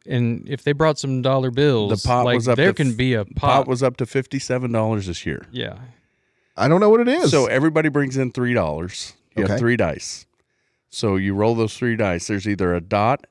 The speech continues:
Speaker 2: an L, an R, or a C on it. If it's a C, you put, like, if you roll three dice and you roll L or C,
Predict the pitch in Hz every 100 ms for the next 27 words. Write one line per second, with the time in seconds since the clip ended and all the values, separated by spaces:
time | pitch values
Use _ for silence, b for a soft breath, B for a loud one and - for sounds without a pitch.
0 | _ 107 101 98 101 101 110 - - 101
1 | 80 95 95 95 - 101 92 - - 101
2 | 80 73 69 - - - - 98 98 101
3 | - 113 120 143 135 - 113 101 - -
4 | _ - - 117 101 110 127 147 160 156
5 | 151 143 127 120 120 120 120 113 110 107
6 | 104 b b b b - 113 117 101 101
7 | - 87 -